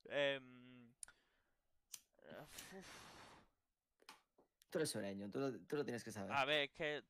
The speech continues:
Speaker 1: t-, o sea, te puedo dar el estereotipo. El colgante que llevas en el, en el cuello de esa madre es un Ay, solo se me escucha de un lado del auricular. Vale, gracias, lo digo.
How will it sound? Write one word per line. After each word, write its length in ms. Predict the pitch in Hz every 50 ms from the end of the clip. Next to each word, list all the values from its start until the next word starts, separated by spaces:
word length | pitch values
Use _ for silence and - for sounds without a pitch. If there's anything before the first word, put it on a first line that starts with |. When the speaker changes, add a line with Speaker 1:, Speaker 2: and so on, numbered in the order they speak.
| _ _
Speaker 1:
t-, 140 | - - - _ _ _ _ _ _ -
o 120 | - 139
sea, 160 | - 156 139 135
te 100 | 143 123
puedo 280 | 117 - 127 139 151
dar 140 | 151 165 175
el 80 | 180 196
estereotipo. 720 | 196 - - 160 151 135 120 - - 143 143 - - 120 117
El 120 | 117 -
colgante 520 | - 117 117 120 123 135 147 160 175 175
que 160 | 170 170 165 160
llevas 360 | 165 160 160 160 151 151 165
en 200 | 165 156 156 151
el, 680 | 151 151 151 147 151 147 147 147 147 139 135 127 113 78 82 98
en 160 | 135 139 139
el 140 | 135 135 131
cuello 420 | - - 151 151 170 170 170 160 156
de 60 | 151
esa 220 | 143 - - 147 143
madre 680 | 143 147 165 175 190 202 202 180 156 143 147 160 170
es 200 | 180 - - _ _
un 680 | - 147 151 147 151 151 147 147 147 143 143 147 143 143 147 151 _ _ _ _ _ _ _ _ _ _ _ _ _ _ _ _ _ _ _ _ _ _ _ _ - - - - _ - _ _ _ _ _ _ _ _ _ _ _ _ _ _ _ _ _ _ _ _ _ _ _ _ _ _ _ _ _ _ _ _ _ _ _
Ay, 200 | 160 196 175 175 - _ _ _
solo 260 | - - 156 160 175
se 120 | - 190
me 100 | 175 165
escucha 300 | 156 - 170 170 - 175
de 80 | 160 151
un 80 | 143 151
lado 200 | 156 151 151 147
del 200 | 147 143 143 143
auricular. 500 | 139 131 131 127 123 127 135 156 - - _ - - - - _ - - -
Vale, 240 | - 135 131 127 127
gracias, 320 | 131 139 147 143 139 123
lo 100 | 123 123
digo. 260 | - 139 139 123 127